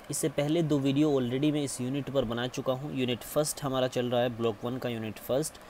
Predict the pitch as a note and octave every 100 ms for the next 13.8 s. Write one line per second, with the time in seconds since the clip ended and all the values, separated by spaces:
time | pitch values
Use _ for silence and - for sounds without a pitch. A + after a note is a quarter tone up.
0 | - - - A2+ C3 D#3 - E3+ C#3 C#3
1 | C3+ D#3 D3+ C#3+ C3 C#3 C#3+ C3 B2+ B2
2 | D3 B2+ C#3 A#2 - B2 A2+ A#2 C3 C#3
3 | C3 B2+ B2 C3 - - - - F3 D3
4 | G#2 - - - - - E3+ F3+ F3+ G#3
5 | G3 D#3+ D#3 F#3 E3+ D3+ E3+ F#3 - E3
6 | D3+ - D3+ C3+ C#3 C#3+ C#3 C#3 C#3 -
7 | D3+ F3 D#3 C3 C#3+ D#3+ D3 B2+ G#2 F#2
8 | - D#3 D3 - D#3 F3 F#3 - G3+ D#3
9 | C3 D#3+ E3 D#3 D3+ C#3 D3+ C#3 A#2+ B2
10 | C#3+ C3+ C3+ D3 C#3 - A#2+ C3+ - D3+
11 | C#3+ C3 C3 C3 B2 C3 C3 C#3 C3 B2
12 | A#2+ A#2 C3+ - B2 B2 A#2+ A2+ - C3
13 | C3+ C3 B2+ B2 A#2 B2 - C3